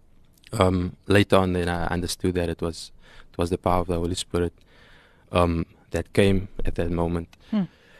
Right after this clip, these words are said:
Speaker 1: uh, the day before the baptism. So, so those were some of the, the, the testimonies of, of the revelation of God, showing Himself and confirming His word.
Speaker 2: Yeah.
Speaker 1: You know, so is, is baptism,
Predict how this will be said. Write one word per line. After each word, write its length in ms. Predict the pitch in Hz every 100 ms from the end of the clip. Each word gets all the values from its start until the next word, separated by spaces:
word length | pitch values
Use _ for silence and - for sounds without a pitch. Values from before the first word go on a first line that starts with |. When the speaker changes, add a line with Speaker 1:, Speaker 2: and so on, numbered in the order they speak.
| _ -
Speaker 1:
uh, 100 | 85
the 100 | 85
day 160 | 80 85
before 260 | 87 - 85
the 80 | 80
baptism. 460 | 82 82 85 87
So, 300 | 85 92 92 -
so 180 | 110 98
those 240 | 104 120
were 60 | 123
some 220 | - 107
of 140 | 107 101
the, 280 | 104 98 98 - _ _
the, 260 | 92 87 - 85 _ _ _ - _ _ -
the 80 | 95
testimonies 720 | - 110 - - 98 98 98
of, 140 | 92 90 -
of 140 | 98 92
the 80 | 95
revelation 520 | 95 101 101 110 120
of 140 | 95 87
God, 340 | 85 85 87 _ _ _ _ _ _ _ _ _ _ -
showing 360 | - 107 110
Himself 640 | 110 101 101 95 92 - - - - -
and 120 | 98
confirming 500 | 95 95 - 101 101
His 140 | 92 87
word. 260 | 87 90 _ _ 202
Speaker 2:
Yeah. 160 | 175 151 _ _ _ _ _
Speaker 1:
You 80 | 87
know, 120 | 92
so 340 | 90 90 90 87 _ - - - - _ _ _ -
is, 300 | 101 95 92 -
is 200 | 98 92
baptism, 720 | 92 - 101 98 98 98 95